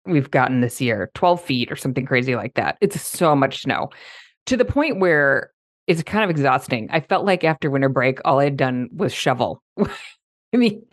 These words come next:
we have a snow blower, we have a snow plow service, but we're always shoveling something, shoveling a berm, shoveling the decks,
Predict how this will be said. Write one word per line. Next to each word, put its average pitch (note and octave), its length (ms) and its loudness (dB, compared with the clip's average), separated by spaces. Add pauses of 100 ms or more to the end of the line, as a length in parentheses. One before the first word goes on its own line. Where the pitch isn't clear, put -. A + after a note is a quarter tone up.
(440)
we G3+ 80 0
have G#3 100 -2
a - 20 -10
snow G3+ 300 -2
blower, E3+ 720 2
we E3 140 -2
have E3 100 -10
a E3+ 60 -14
snow E3 200 0
plow C#3+ 260 2
service, C#3 640 2 (400)
but C#3 500 2 (240)
we're E3+ 140 2
always E3+ 200 2
shoveling C3+ 460 0
something, - 540 -6
shoveling D#3 420 -2
a D3+ 40 0
berm, C3 460 2
shoveling C3+ 380 -2
the C3 80 0
decks, B2 560 -2